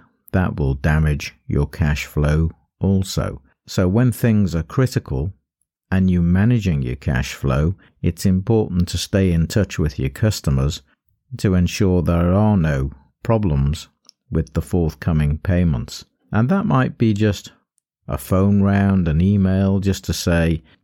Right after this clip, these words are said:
"Forthcoming payments is due, please pay by," reminders, that sort of thing. And that's up to the finance department to try and draw in the cash, because you'll need that cash to apply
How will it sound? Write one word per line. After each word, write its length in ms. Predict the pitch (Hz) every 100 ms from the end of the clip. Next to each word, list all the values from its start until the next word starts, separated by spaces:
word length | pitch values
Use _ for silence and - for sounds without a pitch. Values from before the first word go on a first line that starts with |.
| _ _ _ -
"Forthcoming 640 | - 92 78 - 82 76
payments 520 | - 92 98 98 90 71
is 200 | 69 -
due, 460 | - 98 98 95
please 320 | - 90 80
pay 320 | - 85 76 73
by," 600 | 76 82 87 87 90 - _ _ _
reminders, 640 | 107 104 107 101 90 90 -
that 200 | 101 -
sort 260 | - 90 82
of 80 |
thing. 320 | - 85 85 92
And 120 | 123
that's 200 | 117 -
up 140 | 98
to 80 | -
the 100 | 73
finance 560 | - 87 95 85 76 -
department 540 | 92 - 87 80 80
to 100 | - -
try 320 | 98 92 90
and 200 | 85 80 _ _
draw 460 | - 107 110 101 95
in 360 | 110 90 82 85 _ _ -
the 200 | - 82
cash, 720 | - 117 95 76 - - - _ -
because 420 | 92 107 92 90
you'll 200 | 92 90
need 300 | 92 107 101
that 260 | 71 69 -
cash 320 | 78 80 -
to 160 | 90 76
apply 640 | 78 - 85 78 76